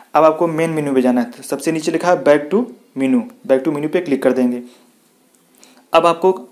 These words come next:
आज का bonus claim करना है। Bonus तो चौबीस घंटे में एक बार claim होगा, तो bonus ये लिखा हुआ है, इस पर आप claim करेंगे,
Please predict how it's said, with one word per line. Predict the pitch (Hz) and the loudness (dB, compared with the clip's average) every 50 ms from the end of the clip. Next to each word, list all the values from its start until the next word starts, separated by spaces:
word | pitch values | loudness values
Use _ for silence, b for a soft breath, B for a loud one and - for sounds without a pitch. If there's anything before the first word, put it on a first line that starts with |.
| _ 156 | _ 2
आज | 151 156 151 | 4 4 4
का | - 175 | 4 4
bonus | 156 143 147 156 165 165 | 4 4 2 0 0 0
claim | 165 165 165 165 | 0 0 -2 0
करना | 160 170 160 151 143 | 0 -2 -2 -2 -4
है। | 143 139 135 131 | -6 -8 -10 -8
Bonus | 123 143 151 156 165 160 - b b b b b b b b b b _ _ | -4 -4 -2 -2 -2 -4 -6 b b b b b b b b b b _ _
तो | - 135 - | -10 -8 -2
चौबीस | - 151 156 170 165 | 2 4 4 4 4
घंटे | 170 160 160 170 | 2 0 0 0
में | 165 165 | 0 0
एक | 156 | 2
बार | 156 147 | 2 2
claim | 139 131 127 127 127 | 2 2 0 0 0
होगा, | 127 135 151 165 - - _ _ _ _ _ _ _ _ _ _ _ _ _ _ _ _ _ _ | 0 -2 -4 -6 -10 -14 _ _ _ _ _ _ _ _ _ _ _ _ _ _ _ _ _ _
तो | - 131 | -6 -6
bonus | 127 131 139 151 160 160 160 | -4 -2 -2 -2 -2 -2 -2
ये | 160 160 | -2 -2
लिखा | 160 156 156 165 | -2 -2 0 2
हुआ | 175 175 190 | 2 4 2
है, | 190 165 - | 0 -2 -6
इस | - | -4
पर | - 170 165 | 2 4 4
आप | 160 160 - | 4 2 0
claim | 165 165 165 | 0 0 0
करेंगे, | 165 170 170 180 190 214 | 0 0 -2 -2 -2 -4